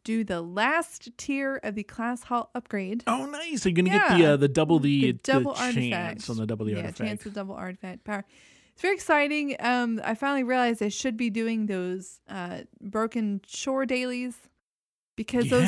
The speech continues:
Speaker 1: give you
Speaker 2: Yeah.
Speaker 1: the building supplies
Speaker 2: Yeah,
Speaker 1: and
Speaker 2: yeah,
Speaker 1: you
Speaker 2: yeah.
Speaker 1: turn those in and
Speaker 2: Yeah.
Speaker 1: that give you the thing that you open and that gives
Speaker 2: Yep.
Speaker 1: you order hall resources.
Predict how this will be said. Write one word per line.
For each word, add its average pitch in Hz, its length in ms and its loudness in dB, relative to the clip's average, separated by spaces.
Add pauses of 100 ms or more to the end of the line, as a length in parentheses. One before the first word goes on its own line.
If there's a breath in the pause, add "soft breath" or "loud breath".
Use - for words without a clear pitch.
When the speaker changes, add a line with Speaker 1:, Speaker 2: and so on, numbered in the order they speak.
Speaker 1:
give 262 140 4
you 254 60 2
Speaker 2:
Yeah. 202 60 -2
Speaker 1:
the 175 160 -4
building 330 340 0
supplies 262 560 2
Speaker 2:
Yeah, - 60 0
Speaker 1:
and 220 60 2
Speaker 2:
yeah, 208 100 2
Speaker 1:
you 190 40 0
Speaker 2:
yeah. - 60 -4
Speaker 1:
turn 220 180 -2
those 240 240 0
in 247 320 2
and 226 80 0
Speaker 2:
Yeah. 294 80 2
Speaker 1:
that - 80 -4
give 208 160 -2
you 190 80 -2
the 175 100 -4
thing 220 260 -4
that 190 100 -6
you - 100 -10
open 220 400 -2
and 196 140 -4
that 185 100 -10
gives 175 220 -6
Speaker 2:
Yep. 165 80 -10
Speaker 1:
you 165 100 -8
order 277 220 -4
hall 247 100 -6
resources. 240 560 -6